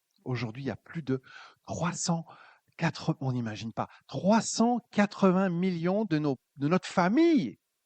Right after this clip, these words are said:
nos frères, nos sœurs, qui sont exposés à des persécutions fortes,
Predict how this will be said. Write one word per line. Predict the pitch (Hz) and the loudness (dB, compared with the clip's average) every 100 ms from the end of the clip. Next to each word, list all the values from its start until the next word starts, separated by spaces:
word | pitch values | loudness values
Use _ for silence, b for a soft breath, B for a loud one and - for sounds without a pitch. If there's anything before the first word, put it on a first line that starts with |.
| - | -10
nos | 135 165 | 0 0
frères, | - - 277 269 | -2 2 4 4
nos | 190 | 2
sœurs, | 156 - 240 277 277 277 B B B B B | -2 -2 2 4 2 -2 B B B B B
qui | - 165 | -10 -4
sont | - 220 214 | 2 2 0
exposés | 214 - 202 196 | -6 -4 -2 2
à | 220 | 2
des | 151 | 2
persécutions | - 165 160 - 143 - 180 180 _ _ _ | 0 -4 -6 -10 -10 -8 -8 -8 _ _ _
fortes, | - 185 190 196 | -2 0 0 -4